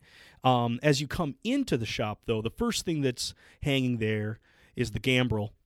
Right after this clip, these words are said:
where the deer would then be hung. We had two of those, so we can hang two deer at a time, and that's where the skinning process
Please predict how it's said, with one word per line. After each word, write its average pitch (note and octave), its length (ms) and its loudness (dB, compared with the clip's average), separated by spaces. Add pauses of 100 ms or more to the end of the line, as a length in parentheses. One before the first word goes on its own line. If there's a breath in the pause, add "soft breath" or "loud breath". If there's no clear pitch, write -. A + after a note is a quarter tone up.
(300)
where B2 200 4
the A#2 80 0
deer C#3 240 2
would C3+ 160 4
then B2+ 280 2
be A2 160 -4
hung. D#3+ 400 0
We B2 100 0
had A2 160 -2
two F3 220 2
of C#3+ 60 2
those, C#3+ 260 2
so - 120 -2
we A#2+ 60 0
can A2 140 -4
hang A#2 280 -2
two E3+ 220 -4
deer C#3+ 280 2
at B2+ 80 0
a C3+ 60 -4
time, D3+ 460 -4 (400 loud breath)
and G#2+ 160 -2
that's C#3 240 0
where C3+ 60 -2
the A2+ 80 -2
skinning C#3+ 440 -2
process B2 720 -2